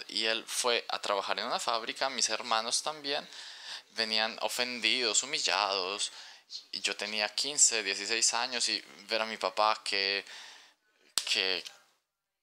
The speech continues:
que un poco lloraba porque estaba humillado, te preguntabas, "¿Qué es esta vida? ¿Por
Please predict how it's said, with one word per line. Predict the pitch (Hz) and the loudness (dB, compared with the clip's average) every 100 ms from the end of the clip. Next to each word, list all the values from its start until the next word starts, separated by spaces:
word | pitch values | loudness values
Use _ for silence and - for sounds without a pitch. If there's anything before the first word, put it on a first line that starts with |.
| _ | _
que | - 110 | -2 0
un | 110 | -2
poco | - 113 | -2 0
lloraba | 110 107 107 98 90 | 4 6 6 6 2
porque | 104 - | -2 4
estaba | 101 101 104 | 4 6 4
humillado, | 110 117 117 110 120 170 - - - - _ _ _ - | 0 0 2 2 0 -4 -8 -18 -20 -20 _ _ _ -6
te | 107 | -2
preguntabas, | - 107 107 110 87 - - | 0 -2 2 2 6 4 2
"¿Qué | - 139 | 2 4
es | 147 120 | 6 6
esta | - 107 | 4 2
vida? | 104 101 92 - | -4 -2 -2 -2
¿Por | 143 | -2